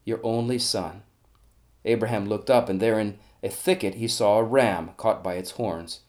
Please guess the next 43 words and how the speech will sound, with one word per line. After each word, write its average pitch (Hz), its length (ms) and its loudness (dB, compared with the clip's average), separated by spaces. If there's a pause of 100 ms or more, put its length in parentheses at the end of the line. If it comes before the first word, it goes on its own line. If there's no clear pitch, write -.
(420)
He 120 120 -2
went 117 180 4
over 107 240 4
and 123 100 0
took - 220 -6
the 117 100 -2
ram 95 300 -2
and 98 100 -4
sacrificed 101 800 -2
it 151 300 -2
as 95 160 -8
a 92 40 -6
burnt 95 240 -6
offering 82 460 -6 (400)
instead 117 540 -2
of 98 80 -4
his 98 180 -4
son. 90 380 -6 (640)
So - 180 -2
Abraham 143 480 2
called 127 320 2
that 113 220 0
place, 90 480 -6 (520)
"The 98 80 -8
Lord 127 540 2
will 107 240 -2
provide." 85 600 -8 (580)
And 98 160 -10
to 117 100 -2
this 147 300 0
day 110 380 2
it 95 100 -2
said, - 460 0 (440)
"On 101 180 -2
the 95 60 -2
mountain 131 440 0
of 143 100 -2
the 151 80 0
Lord 117 400 0 (380)
it 98 180 -4
will 101 120 0
be 98 140 -4
provided." 90 600 -6